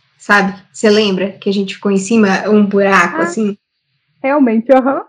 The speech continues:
Speaker 1: Foi uma amostra bem legal, acho que quando começou também aquele, aquele balanço grandão, sabe?
Speaker 2: Uhum, sim,
Speaker 1: Pois é.
Speaker 2: da área externa, né? Porque
Speaker 1: Sim.
Speaker 2: um ponto legal de falar é que essas,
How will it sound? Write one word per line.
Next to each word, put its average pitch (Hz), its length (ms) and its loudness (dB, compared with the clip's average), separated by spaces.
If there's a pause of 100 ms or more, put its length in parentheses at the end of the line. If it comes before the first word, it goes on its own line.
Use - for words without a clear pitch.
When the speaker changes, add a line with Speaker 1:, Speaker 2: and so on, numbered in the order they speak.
Speaker 1:
Foi 294 140 -16
uma 311 160 -12
amostra 294 280 -4
bem 277 120 0
legal, 285 300 2
acho 254 220 0
que 254 160 -2
quando 262 260 0
começou 240 460 -2
também 220 360 0
aquele, 196 640 -2 (340)
aquele 190 760 0
balanço 208 760 -2 (120)
grandão, 214 520 -4
sabe? 262 360 -6
Speaker 2:
Uhum, 233 420 -2 (300)
sim, 180 180 -12
Speaker 1:
Pois 202 260 -6
é. 165 140 -6
Speaker 2:
da 170 100 -4
área 170 260 -2
externa, 190 580 -6
né? 196 160 -16 (120)
Porque - 160 -8
Speaker 1:
Sim. - 120 -2 (100)
Speaker 2:
um 202 40 -4
ponto 240 240 0
legal 202 400 0
de 202 100 -10
falar 196 320 -2
é 254 60 -2
que 277 100 -8
essas, 262 260 -4